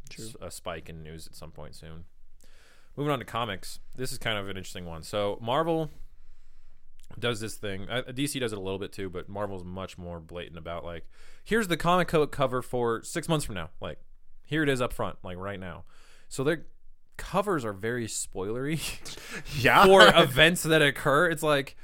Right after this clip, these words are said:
Speaker 2: "Well, we have this big event happening in April, but don't worry, you won't know what's happening." And then they release this Avengers cover for what happens after that event's done. And it consists of the Vision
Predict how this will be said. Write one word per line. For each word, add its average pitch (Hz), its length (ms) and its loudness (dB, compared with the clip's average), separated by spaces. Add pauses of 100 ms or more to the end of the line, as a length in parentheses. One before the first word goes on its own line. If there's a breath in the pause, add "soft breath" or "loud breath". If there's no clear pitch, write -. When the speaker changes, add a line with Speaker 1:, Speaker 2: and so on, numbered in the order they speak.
(220 soft breath)
Speaker 2:
"Well, 156 100 6
we 165 80 6
have 180 140 4
this 160 100 -2
big 175 180 4
event 175 280 2
happening 143 380 0
in 131 100 -2
April, 156 300 0
but 110 360 -6
don't 170 180 6
worry, 196 180 6
you 160 60 2
won't 170 200 6
know 170 120 6
what's 151 200 6
happening." 139 500 2
And 123 80 0
then 135 80 2
they 139 100 0
release 127 360 0
this 120 340 -4
Avengers 110 440 -4
cover 98 260 -4
for - 160 -6
what 95 100 -2
happens 98 480 -4
after 101 400 -2
that 95 200 -4
event's 95 300 -8
done. 104 380 -6 (400 soft breath)
And 123 140 0
it 120 100 -4
consists 120 500 -4
of 104 300 0
the 107 80 -6
Vision 113 480 -4